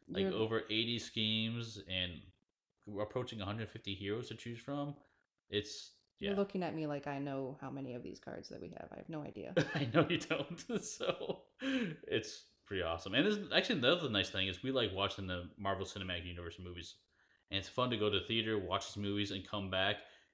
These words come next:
Speaker 1: And there's normally a scheme, and you normally have the heroes at this point, where you can recreate scenes of that movie. It makes it kinda fun.
Speaker 2: That's really dorky, but it's okay.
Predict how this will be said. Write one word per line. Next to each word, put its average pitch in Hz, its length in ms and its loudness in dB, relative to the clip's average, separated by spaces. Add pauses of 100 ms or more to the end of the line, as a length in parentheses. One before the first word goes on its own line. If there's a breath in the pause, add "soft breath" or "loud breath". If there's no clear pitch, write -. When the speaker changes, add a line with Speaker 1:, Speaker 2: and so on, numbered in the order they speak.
Speaker 1:
And 104 260 4
there's 101 220 4
normally 117 380 0
a 92 40 4
scheme, 95 600 -2
and 90 260 -2
you 92 80 -2
normally 117 220 0
have 90 80 2
the 82 80 -2
heroes 92 240 -4
at 80 80 -8
this 95 160 -2
point, 82 360 -12
where 92 120 -2
you 85 60 -6
can 90 140 -8
recreate 87 540 -6
scenes 85 280 -6
of 64 120 -10
that 62 80 -12
movie. 62 220 -12
It 71 120 -10
makes 98 180 -10
it - 60 -20
kinda - 160 -14
fun. 65 280 -12 (580)
Speaker 2:
That's 180 220 -8
really 160 340 -2
dorky, 151 420 -4
but 156 140 -6
it's 151 160 -8
okay. 143 320 -8